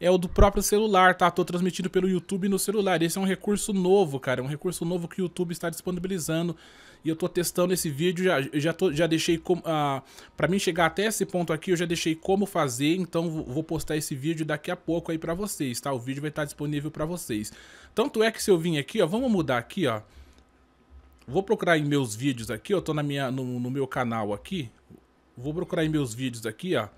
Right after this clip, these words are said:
O Silva Matos tá aí também, ó. Legal, ba-, a galera assistindo. Tamo fazendo teste, galera. Então tá aqui, ó. O... Tá dizendo que eu tô ao vivo pelo, ah, ao vivo agora, tá vendo? Tá dizendo que eu tô ao vivo. Vou clicar aqui, ó,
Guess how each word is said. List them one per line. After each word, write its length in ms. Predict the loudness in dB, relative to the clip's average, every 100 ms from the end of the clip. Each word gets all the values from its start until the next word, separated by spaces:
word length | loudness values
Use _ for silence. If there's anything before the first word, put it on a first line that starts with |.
| -20 -20 -20 -20 -20 -20 _ _ _ _ _ _ -14
O 60 |
Silva 340 | -2 2 2 2
Matos 380 | 2 0 -4
tá 120 | -2 0
aí 140 | 0
também, 480 | 0 0 2 2 0
ó. 140 | -2 -6
Legal, 600 | -8 -6 4 6 6 2 -6
ba-, 220 | -6 -6 -10 -16 -8
a 120 | -6
galera 320 | -4 0 0
assistindo. 540 | -2 -6 -6 -2 -2 -2
Tamo 180 | -4
fazendo 280 | -4 -4 -6
teste, 400 | -2 -2 -2 -4
galera. 400 | -4 -2 -2 -4 -12 -20 -20 -20 -20 -18 -8
Então 200 | -4 0
tá 100 | 0
aqui, 220 | 0 2
ó. 80 | 2
O... 760 | 2 2 2 2 -2 -4 -6 -10 -2
Tá 100 | 0
dizendo 240 | 2 0
que 60 | 0
eu 40 | 4
tô 100 | 4
ao 160 | 6
vivo 300 | 4 0 -2
pelo, 280 | -4 -4 -4 0
ah, 220 | 2 4
ao 120 | 4 2
vivo 280 | 0 -2
agora, 360 | 0 4 4 4
tá 100 | 2
vendo? 300 | -2 -2 -4 -8 -20 -10
Tá 100 | -8
dizendo 160 | -6
que 80 | -8
eu 40 | -4
tô 120 | -2
ao 120 | -2
vivo. 280 | 0 0 0
Vou 180 | -2 -2
clicar 360 | -4 -4 -2
aqui, 300 | -4 -4 -2
ó, 120 | -2